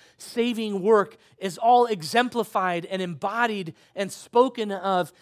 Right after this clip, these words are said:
and sung about and furthered through the way that we live our lives,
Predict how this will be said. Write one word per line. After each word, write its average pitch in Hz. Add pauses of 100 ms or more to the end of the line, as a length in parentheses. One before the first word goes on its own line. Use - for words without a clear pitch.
(100)
and 185
sung 285
about 185 (640)
and 190
furthered 240
through 214
the 190
way 233
that 233
we 214
live 254
our 214
lives, 185